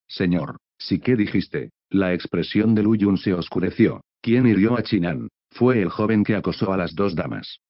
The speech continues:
Al notar el ceño fruncido de Lu Yun, Helon se apresuró a agregar,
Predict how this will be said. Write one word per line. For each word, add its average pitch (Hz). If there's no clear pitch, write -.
Al 90
notar 92
el 98
ceño 113
fruncido 98
de 98
Lu 110
Yun, 98
Helon 98
se 120
apresuró 95
a 87
agregar, 82